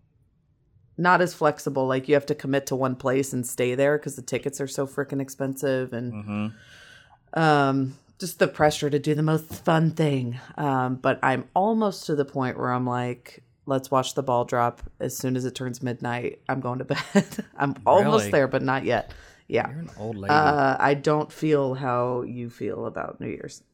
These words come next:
Speaker 1: Um, it's fun. I'm excited, but then I'm excited to do nothing after that, I guess. Um, I'm going to Chicago, and we're staying,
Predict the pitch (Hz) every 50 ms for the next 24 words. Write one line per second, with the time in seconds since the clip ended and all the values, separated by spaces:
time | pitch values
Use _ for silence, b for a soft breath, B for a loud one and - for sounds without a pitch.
0 | _ - 165 160 156 151 147 143 143 143 143 - _ _ _ _ _ _ _ _
1 | - - - - - - _ _ _ _ _ _ _ _ - 262 262 - - -
2 | - - 208 175 156 165 170 180 185 180 180 - - 185 156 135 131 135 143 151
3 | 156 151 143 139 131 131 - - - - - - - - - - - - - -
4 | - - 156 147 156 151 147 143 143 139 135 135 131 - 135 127 123 127 127 -
5 | 139 123 120 127 123 120 117 113 - 107 - - - - - - - - - -
6 | - - - - - - - b b b b b b b - 175 175 170 160 151
7 | 147 - - - 170 180 180 196 202 202 202 - - 156 - - 160 156 156 151
8 | 139 123 120 127 127 143 147 _ _ _ _ _ _ _ _ _ _ - - -
9 | - - 147 139 139 135 135 139 135 - - - 151 143 143 139 139 139 143 139
10 | 143 143